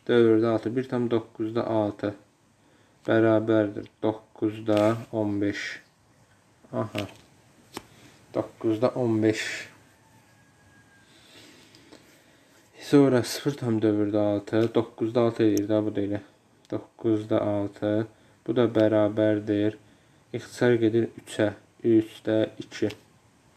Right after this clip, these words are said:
Üçdə iki. Gəlin indi qoyaq yerinə hesablayaq. Deməli, iki tam, elə bir ki, belə vurub açasıyıq da bunu. Bir tam dövrdə altı nə idi? Bir tam do-,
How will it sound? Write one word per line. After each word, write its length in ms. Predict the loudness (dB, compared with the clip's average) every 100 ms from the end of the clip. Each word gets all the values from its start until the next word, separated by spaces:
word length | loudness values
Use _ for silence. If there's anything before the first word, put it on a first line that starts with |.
| -20 _ -20 _ _ _ _ _ _ _ _ _ _ _ _ _ _ _ _ _ _ _ _ _
Üçdə 220 | -6 0 0
iki. 140 | 2 2
Gəlin 240 | 4 4
indi 160 | 2 2
qoyaq 300 | 2 2 0
yerinə 300 | 0 0 0
hesablayaq. 480 | 0 -2 -2 -6 -10 _ _ _ _ 0
Deməli, 300 | 4 2 0
iki 160 | -8
tam, 160 | -4 2
elə 160 | 6 6
bir 140 | 4
ki, 60 | 2
belə 220 | 2 2
vurub 240 | 2 2 0
açasıyıq 480 | -2 -4 -4 -4 -4
da 100 | -2 0
bunu. 200 | -2 -4 -10 -20 -20 _ _
Bir 140 | -2 -2
tam 180 | 0 2
dövrdə 380 | 4 4 4 2
altı 220 | 0 0
nə 180 | 0 2
idi? 300 | 2 2 0 2
Bir 140 | 0 0
tam 140 | -4
do-, 300 | -4 -4 -8